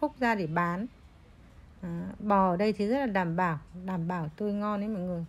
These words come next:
Đây là mang, ờ, nhập khẩu về. Đây, những cái loại như cá trích này, cá trứng này,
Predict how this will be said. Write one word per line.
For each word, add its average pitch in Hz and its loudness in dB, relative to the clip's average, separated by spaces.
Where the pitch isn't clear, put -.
Đây 190 -2
là 180 -2
mang, 196 0
ờ, 196 0
nhập 196 0
khẩu 180 0
về. 165 -2
Đây, 180 -4
những 180 -8
cái 202 -4
loại 208 -2
như 190 -2
cá 180 -4
trích 254 -6
này, 196 -4
cá 180 -2
trứng 202 0
này, 294 -2